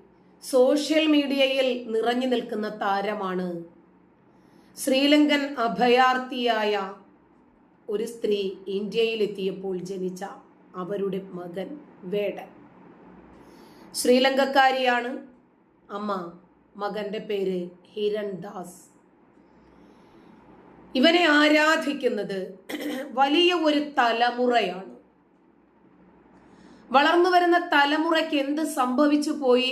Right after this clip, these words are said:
എന്ന് നമുക്ക് തോന്നിപ്പോകും. കുറച്ചു കാലം തൊപ്പിയായിരുന്നു.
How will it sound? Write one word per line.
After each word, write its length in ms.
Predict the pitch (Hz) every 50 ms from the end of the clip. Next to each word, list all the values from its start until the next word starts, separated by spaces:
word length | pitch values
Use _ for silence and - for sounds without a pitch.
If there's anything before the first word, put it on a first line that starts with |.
| 254 -
എന്ന് 160 | 233 226 233
നമുക്ക് 420 | 226 226 214 214 208 208 - 240 214 208 208 208
തോന്നിപ്പോകും. 680 | - 202 196 202 208 208 196 180 208 190 185 185 175 - - _ _ _ _ _ _ _ _ _ _ _ _ _ _ _ _ _ _ -
കുറച്ചു 380 | 262 247 240 240 247 - 294 277
കാലം 400 | 262 262 262 254 254 254 254 254 254 247 - - - _ _
തൊപ്പിയായിരുന്നു. 880 | - 226 214 214 - 302 302 294 247 226 202 196 196 196 196 196 196